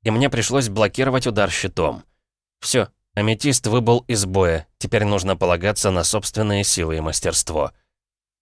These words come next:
Незнакомец зашёл за спину главе гильдии и обнажил меч, который также вспыхнул огнём. Тот почувствовал, что к нашему поединку присоединился посторонний, и повернулся. Но в этот момент незнакомец перехватил руку Манкора, сжимавшую оружие,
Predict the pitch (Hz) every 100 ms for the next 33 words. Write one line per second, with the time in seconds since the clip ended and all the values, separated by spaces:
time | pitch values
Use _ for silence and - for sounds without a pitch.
0 | - 110 113 139 170 165 135 139 - 143
1 | 127 131 - 127 110 113 104 90 113 127
2 | 123 143 131 - _ 123 123 123 120 117
3 | 110 131 - 123 123 110 - 113 107 -
4 | 117 101 107 104 95 101 90 76 _ _
5 | _ _ _ 135 127 - 120 143 127 110
6 | 98 95 - 95 98 101 - 104 92 101
7 | 98 107 104 98 92 - 95 92 95 98
8 | 92 90 95 - 92 104 104 104 - 104
9 | 107 95 95 107 104 92 95 - _ _
10 | _ - 104 123 123 113 113 131 135 -
11 | 117 107 110 127 120 - 117 110 117 113
12 | 120 104 98 95 92 87 82 110 104 85
13 | 76 85 87 - 87 87 82 82 110 92
14 | 95